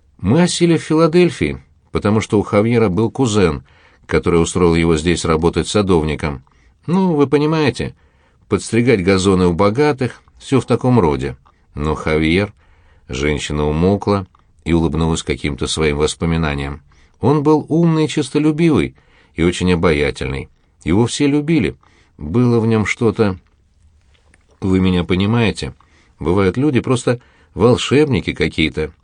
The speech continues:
люди к ним тянутся. Вот и мой Хавьер был таким». «Это чувствуется», Майя кивнула на фотографию.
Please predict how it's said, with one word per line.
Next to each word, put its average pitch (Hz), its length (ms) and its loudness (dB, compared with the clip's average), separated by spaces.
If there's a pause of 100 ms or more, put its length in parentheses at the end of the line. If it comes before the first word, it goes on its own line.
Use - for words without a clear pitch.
(180)
люди 90 300 0
к - 80 -12
ним 104 180 0
тянутся. 87 600 -2 (440)
Вот 147 280 -2
и 160 40 0
мой 143 200 2
Хавьер 104 440 2
был 85 180 0
таким». 82 480 -2 (560)
«Это 85 260 -2
чувствуется», 78 760 -4 (300)
Майя 76 280 -2
кивнула 76 440 -2
на 73 120 -2
фотографию. 78 760 -2